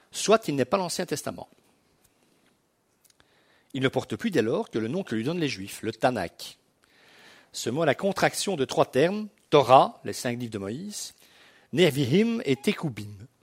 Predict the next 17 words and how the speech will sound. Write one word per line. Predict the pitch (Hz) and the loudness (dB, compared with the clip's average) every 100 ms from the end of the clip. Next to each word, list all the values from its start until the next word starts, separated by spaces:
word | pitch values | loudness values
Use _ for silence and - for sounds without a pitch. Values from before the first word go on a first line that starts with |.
| _ _ _ _ _ _ - - - - - - | _ _ _ _ _ _ -20 -20 -20 -20 -20 2
la | 120 127 | 6 6
loi, | 135 180 214 - | 8 6 4 -2
les | 127 139 | 4 4
prophètes | - 120 - 151 196 - - - _ _ _ | 4 -2 2 2 0 -6 -18 -20 _ _ _
et | 117 | -2
les | 131 | 0
écrits, | 143 - 98 - _ - | 0 -4 -14 -16 _ -10
le | 107 | -8
Tanakh. | 110 85 69 - - _ _ _ _ _ - _ _ _ _ | -6 -8 -10 -20 -20 _ _ _ _ _ -20 _ _ _ _
Si | - 208 | -2 2
l'Ancien | 240 240 | 2 2
Testament | 240 214 - 208 208 | 4 4 4 2 2
ne | 170 | 0
contient | - 165 151 | -2 -2 0
pas | - | 2
le | 120 | 2
Christ, | - 262 294 - - - | 2 -4 -4 -8 -12 -20